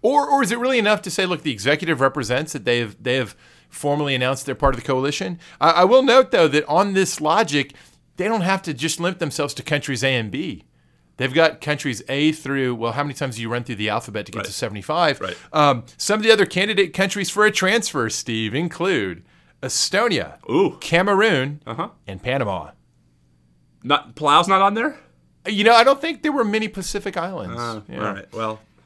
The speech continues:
Speaker 1: In any event, I, I'm kinda teasing here. It just,
Speaker 2: <laughs>
Speaker 1: I'm, I'm tr-, obviously being a little sarcastic to underscore the point that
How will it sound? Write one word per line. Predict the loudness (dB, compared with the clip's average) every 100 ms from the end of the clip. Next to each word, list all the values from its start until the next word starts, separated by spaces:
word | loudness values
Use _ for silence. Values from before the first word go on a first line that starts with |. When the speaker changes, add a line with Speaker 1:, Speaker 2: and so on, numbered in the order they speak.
| _
Speaker 1:
In | 2 4
any | 6
event, | 6 6
I, | 6 4
I'm | 6 4
kinda | 6 4
teasing | 4 2 4
here. | 6 6
It | 4
just, | 0 -6 -8
Speaker 2:
<laughs> | -4
Speaker 1:
I'm, | -2 0
I'm | -2 -4
tr-, | -2 2
obviously | 2 2 0 -2
being | -4 -10 -6 -4
a |
little | 0 0 -2 -6
sarcastic | -6 -4 -2 -4 -6 -8
to | -6 -4 -4
underscore | -6 -6 -6
the | -8
point | -8 -8 -6 -6
that | -8